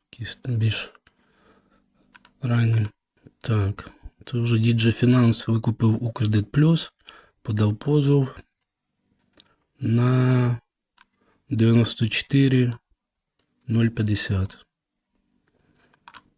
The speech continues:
Позов задоволено повністю. Дев'яносто чотири тисячі стягнути.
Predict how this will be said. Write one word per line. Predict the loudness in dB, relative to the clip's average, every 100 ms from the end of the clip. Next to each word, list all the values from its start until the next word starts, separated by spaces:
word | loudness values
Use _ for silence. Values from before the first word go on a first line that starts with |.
| _ -20 -20 -20 _
Позов | 2 4 4 4 0 -10 -12 -12 _ _ _ _ _ _ _ _ _ _ _ _ -18 -18 -8
задоволено | -2 0 2 2 2 2 2 2 0 -2 _
повністю. | -2 0 2 2 -2 -6 -4 -4 -6 _ _ _ _ _ _ _ _ _ -4
Дев'яносто | 0 2 0 -2
чотири | -4 -4 -2 -2
тисячі | -2 -4 -2 -4 -2 -2 -2 -2 -6 -6 _ _ _
стягнути. | -20 -6 -2 2 2 2 0 -2 -6 -6